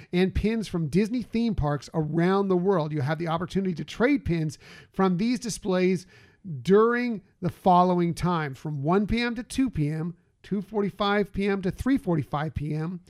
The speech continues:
five forty-five P M to six forty-five P M, and seven thirty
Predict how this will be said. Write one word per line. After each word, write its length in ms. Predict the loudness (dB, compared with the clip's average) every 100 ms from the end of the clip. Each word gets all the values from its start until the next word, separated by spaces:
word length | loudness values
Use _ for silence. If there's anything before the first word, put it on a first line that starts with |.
| _ _ _ _
five 260 | -2 0 0
forty-five 480 | 0 0 0 -4 -4
P 120 | -4
M 100 | -4
to 80 | -6
six 380 | -4 -2 -2 -4
forty-five 460 | -4 -2 -4 -6
P 160 | -6 -6
M, 160 | -6 -8
and 220 | -8 -8
seven 440 | -6 0 2 0 0
thirty 500 | 0 2 0 -2